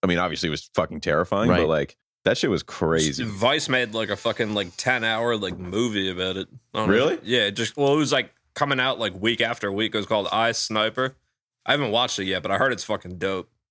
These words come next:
Speaker 1: Damn. I haven't watched Vice in probably three or four years.
Speaker 2: Yeah, it's
Speaker 1: 'Cause it
Speaker 2: been a
Speaker 1: got ki-,
Speaker 2: while.
Speaker 1: it got kinda wonky. Like, the shorts that they were doing were so cool when they were going to, like, North Korea and
Speaker 3: Yeah.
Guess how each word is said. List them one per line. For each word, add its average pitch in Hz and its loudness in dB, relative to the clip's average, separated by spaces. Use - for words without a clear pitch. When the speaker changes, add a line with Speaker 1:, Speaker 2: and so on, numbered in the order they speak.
Speaker 1:
Damn. 92 0
I 110 4
haven't 170 0
watched 113 0
Vice 101 2
in 78 0
probably 78 2
three 85 4
or 78 2
four 73 0
years. 71 -2
Speaker 2:
Yeah, 80 4
it's 78 4
Speaker 1:
'Cause 85 2
it 92 4
Speaker 2:
been 90 4
a - 4
Speaker 1:
got 87 2
ki-, 82 2
Speaker 2:
while. 90 0
Speaker 1:
it 87 -2
got 92 2
kinda 80 0
wonky. 76 -2
Like, 107 2
the 123 0
shorts 120 0
that 131 2
they 135 4
were 139 2
doing 139 0
were 104 2
so 90 2
cool 87 0
when 98 2
they 87 2
were 80 0
going 82 0
to, 82 -2
like, 78 0
North 80 -2
Korea 80 2
and 101 2
Speaker 3:
Yeah. 110 -4